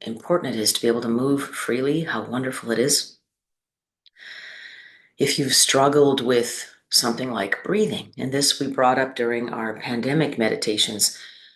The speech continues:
um, how wonderful it is to be able to breathe easily and clearly without respiratory distress.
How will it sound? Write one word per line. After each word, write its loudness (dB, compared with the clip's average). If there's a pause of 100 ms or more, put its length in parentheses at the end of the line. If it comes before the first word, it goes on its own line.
(160)
um, -6 (960)
how 0
wonderful 2
it 4
is 4
to -4
be 0
able 0
to -6
breathe 2
easily -4
and -2
clearly 2
without -4
respiratory 0
distress. -4